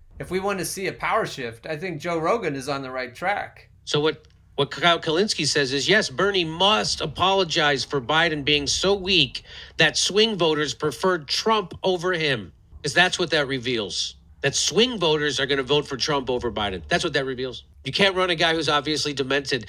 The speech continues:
Speaker 2: Just because your media won't talk, just because Chris Hayes and Rachel Maddow are fucking bought and sold for it, they won't fucking tell you that he's demented. Just because they won't tell you that doesn't mean he isn't. They're lying. How could you k-, keep turning to those news, that, like, right now, how could you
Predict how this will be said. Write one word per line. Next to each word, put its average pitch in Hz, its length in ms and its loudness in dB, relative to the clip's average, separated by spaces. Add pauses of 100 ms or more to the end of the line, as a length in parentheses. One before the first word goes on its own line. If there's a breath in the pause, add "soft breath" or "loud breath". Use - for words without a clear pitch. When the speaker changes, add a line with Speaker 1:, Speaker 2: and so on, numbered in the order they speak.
(140 loud breath)
Speaker 2:
Just 208 180 0
because 202 320 0
your 180 120 0
media 170 360 0
won't 131 180 -2
talk, 143 200 0
just 208 160 -2
because 196 180 -2
Chris 190 240 0
Hayes 165 220 2
and 139 100 0
Rachel 143 260 0
Maddow 131 400 0 (300 loud breath)
are 151 100 0
fucking 160 380 0
bought 147 200 4
and 127 120 -6
sold 156 320 0
for 127 160 2
it, 113 60 -2
they 139 120 4
won't 135 220 0
fucking 117 320 -4
tell 147 220 0
you 117 280 -6 (180)
that 139 120 4
he's 127 220 -4
demented. 127 640 -2 (220)
Just 160 180 -2
because 190 240 0
they 175 100 2
won't 139 220 2
tell 165 200 2
you 127 160 -2
that 113 240 -2
doesn't 135 220 -2
mean 143 140 -4
he 113 180 -4
isn't. 156 380 -2
They're 214 140 4
lying. 240 260 2 (160 loud breath)
How 247 100 4
could 294 240 -2
you 302 80 -2 (120)
k-, - 120 0 (220)
keep - 360 -6
turning 185 320 -2
to 160 120 -6
those 147 280 -2 (480 loud breath)
news, 170 260 0 (340 loud breath)
that, 226 160 2
like, 208 160 2
right 240 320 4
now, 165 320 4
how 175 120 2
could 156 220 -2
you 165 100 -6